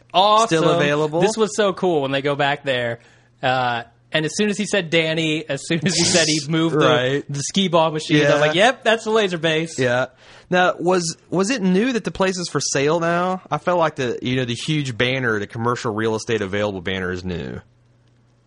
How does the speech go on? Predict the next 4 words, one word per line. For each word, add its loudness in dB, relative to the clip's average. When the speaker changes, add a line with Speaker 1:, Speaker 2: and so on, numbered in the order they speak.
Speaker 1:
I -10
wanna -4
say -2
no, -2